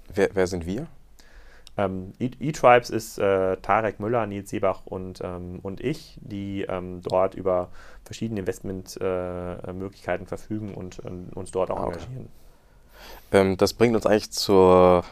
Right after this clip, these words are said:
Speaker 1: nächsten Frage oder zu einigen dieser Fragen. Im Vorwege wurde ich auch angesprochen, "Hey Mensch, du machst hier einen Podcast mit Alex." Ähm, frag den doch mal, was macht er denn so, ähm, den ganzen Tag und wie kriegt er das eigentlich hin, die vielen Dinge, die man von ihm ja wahrnimmt, auch öffentlich? Ähm,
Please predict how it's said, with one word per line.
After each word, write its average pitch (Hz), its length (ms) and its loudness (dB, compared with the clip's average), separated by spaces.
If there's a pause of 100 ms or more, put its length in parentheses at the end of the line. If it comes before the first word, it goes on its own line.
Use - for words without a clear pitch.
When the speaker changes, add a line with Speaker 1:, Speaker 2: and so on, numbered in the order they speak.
(160)
Speaker 1:
nächsten - 280 6
Frage 92 280 8
oder 87 160 4
zu - 160 -6
einigen 95 240 4
dieser 85 200 2
Fragen. 87 280 0
Im 90 80 -4
Vorwege 92 360 0 (440)
wurde 92 100 0
ich 90 80 -2
auch 90 80 4
angesprochen, 92 420 2
"Hey 107 200 -2
Mensch, 104 240 -10
du 98 60 -8
machst 95 240 -10
hier 92 160 -2
einen 92 120 -6
Podcast - 420 -6
mit 92 120 -4
Alex." 104 320 0 (720)
Ähm, 87 240 2 (100)
frag - 300 2
den 131 160 0
doch 117 100 -2
mal, 113 140 -2
was 107 160 -2
macht - 200 -4
er - 60 4
denn 87 200 0
so, 82 340 0
ähm, 82 520 0
den 87 120 -2
ganzen 87 260 0
Tag 104 240 0
und 92 220 -2
wie 101 80 -2
kriegt - 220 -10
er 113 40 -4
das 101 160 -4
eigentlich 92 220 -4
hin, 143 180 -4
die 104 80 -6
vielen 104 300 -4
Dinge, 104 200 0
die 98 60 -4
man 95 160 -4
von 95 160 -4
ihm 95 120 -6
ja 90 120 0
wahrnimmt, 101 400 0
auch - 120 0
öffentlich? - 420 0 (420)
Ähm, 98 300 0